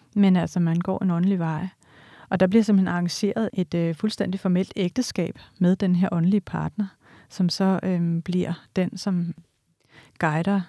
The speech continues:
den her shamanin til at lave sit helbredende arbejde senere hen. Så,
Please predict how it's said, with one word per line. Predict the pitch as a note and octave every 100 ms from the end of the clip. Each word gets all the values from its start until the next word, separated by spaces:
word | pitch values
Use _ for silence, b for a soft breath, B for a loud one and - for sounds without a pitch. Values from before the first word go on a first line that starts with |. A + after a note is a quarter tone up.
| - A3+ F#3+
den | F3
her | E3+
shamanin | F3 - F3 E3+ F3+ G3+
til | - F#3 F3 -
at | F3
lave | E3+ F3+
sit | F3+
helbredende | - F3+ - - E3+ -
arbejde | F3+ - F3 F#3 E3+
senere | - F3+ F3+ F#3
hen. | F3 E3+ F3+ _ b b b b b b b b b b b
Så, | - - F#3+ F#3